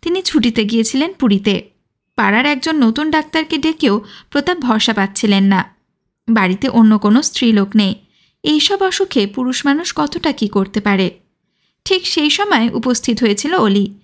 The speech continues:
কয়েক মিনিটের মধ্যে সে সমস্ত ভার নিয়ে নিল। এক ঘন্টার মধ্যে একটা নার্সিংহোমে নিয়ে যাওয়া হলো মমতাকে। আর কোনো অসুবিধেই হয়নি। মমতা অনেক ব্যাপারেই নির্ভর করেন অলির ওপর,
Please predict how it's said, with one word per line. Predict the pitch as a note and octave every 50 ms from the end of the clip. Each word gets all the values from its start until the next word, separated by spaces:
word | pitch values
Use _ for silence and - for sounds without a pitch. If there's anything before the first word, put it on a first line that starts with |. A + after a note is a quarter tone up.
| _ _ _ _ _ _ _
কয়েক | - D#4+ E4 F4 F4 F#4
মিনিটের | F#4 F4+ F#4+ F#4 - G4+ G4
মধ্যে | G4+ G#4 G#4 G4 - C#4+ D4+ D4+ A#3
সে | - D4 D4
সমস্ত | C#4+ - C#4 B3+ D4 E4 - - D#4
ভার | A3 A#3+ A#3+ A3+ D4+
নিয়ে | D#4+ C#4+ A#3 A3
নিল। | G3+ G3+ G3+ G3+ G3+ G3 G3 - - _ _ _ _ _ _ _ -
এক | - C#4 C#4+ B3
ঘন্টার | B3 C4 C#4 C4 C4 D#4 E4 F4
মধ্যে | F4+ F#4+ F#4 E4 - C#4+ A3 F#3+ G3 - - - - -
একটা | - A3+ A3+ C4
নার্সিংহোমে | B3 A#3+ A3 A3 A3 - - B3+ B3+ C#4 B3 C#4+ D#4
নিয়ে | D#4 C#4 A#3 A3 G#3
যাওয়া | A3+ G#3 G3 G#3+
হলো | A#3 A3+ A#3+ D#4+
মমতাকে। | D#4+ C#4 A3+ G3+ G#3 G3+ A3 G#3+ G#3 - G#3 F#3+ - - _ _ _ _ _ _ _ _
আর | - F3+ A3 G#3+
কোনো | - A3+ A#3 D4
অসুবিধেই | D#4+ C#4 A#3+ - - A3 G#3+ G#3+ F#3+ - B3+ D#4
হয়নি। | F4+ C#4 C4 G#3+ G#3 G3+ G3 G3+ G3 G3+ - - _ _ _ _ _ _ _ _ _ _ _ _ _ -
মমতা | D4+ D4+ D4+ D#4+ F4+ - A#4+
অনেক | - - C4+ C#4 D#4+ E4+ -
ব্যাপারেই | G4 F#4+ F#4+ G4+ G4 E4 A#3+ G#3 A#3+
নির্ভর | B3 A#3+ A#3 G#3 G#3 B3 G#3+ G#3
করেন | G#3 A3 G#3+ G#3+ C#4+ F4 - -
অলির | - A3+ A3+ G#3+ G3+ G3+
ওপর, | G3 F#3+ - A3 G#3 F#3+